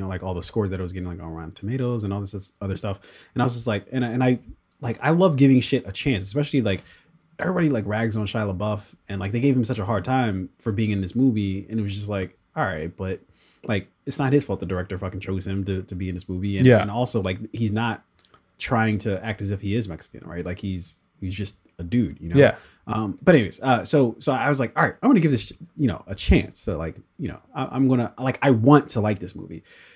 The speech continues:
Speaker 1: You're right. The first fifteen minutes, I was like, "Okay, let's, let's see where this goes." It's not, it's not the best, but also it's not the worst, you know?
Speaker 2: Yeah.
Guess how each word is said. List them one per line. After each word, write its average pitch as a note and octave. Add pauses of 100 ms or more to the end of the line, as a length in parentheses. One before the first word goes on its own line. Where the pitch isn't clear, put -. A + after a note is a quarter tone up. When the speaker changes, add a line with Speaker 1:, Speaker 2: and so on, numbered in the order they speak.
(680)
Speaker 1:
You're A#2+
right. C#3
The -
first C3
fifteen B2
minutes, C3
I A2
was A#2
like, -
"Okay, A#3+ (140)
let's, -
let's -
see F#3+
where F3+
this F3
goes." D3
It's -
not, G3
it's -
not G3
the B2
best, -
but -
also G#3+
it's -
not -
the G3+
worst, G4
you G2+
know? A#2
Speaker 2:
Yeah. A#2+